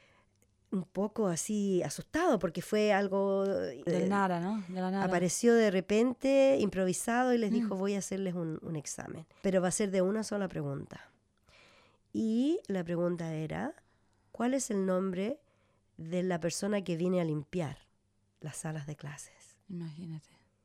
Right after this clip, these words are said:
Speaker 2: ¿Y sabían?
Speaker 1: Nadie
Speaker 2: Nadie.
Speaker 1: sabía, porque todos esos, esos estudiantes miraban a la limpiadora como algo menor que ellos,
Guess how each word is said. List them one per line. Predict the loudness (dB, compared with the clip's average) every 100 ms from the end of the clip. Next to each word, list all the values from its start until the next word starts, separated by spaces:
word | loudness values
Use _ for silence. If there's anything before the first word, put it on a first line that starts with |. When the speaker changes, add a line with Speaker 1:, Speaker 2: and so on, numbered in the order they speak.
| _ _ _ _ -10
Speaker 2:
¿Y | -6
sabían? | -2 0 2 0 -6 _ _ _
Speaker 1:
Nadie | -6 -4 -2 -2 -2 -2 -4
Speaker 2:
Nadie. | -2 -2 -2
Speaker 1:
sabía, | -2 -2 -4 -8 -14 _ -20 _ -4
porque | -4 -4 -6 -6 -8 -2
todos | 0 0 0
esos, | -4 -6 -6 -6
esos | -6 -2 -2
estudiantes | -2 -4 -2 -2 -2 -2 -2 -4 -18 -20 -6
miraban | -2 0 0 0 2 2
a | 2
la | 0
limpiadora | 0 -2 -4 -2 2 2 2 0 -4 _ _ _ _ _
como | -8 -4 0
algo | 0 0 0 -2 -2 -6 _ -20 -16 -8
menor | -4 0 2 2 2 0
que | -2 0
ellos, | 2 2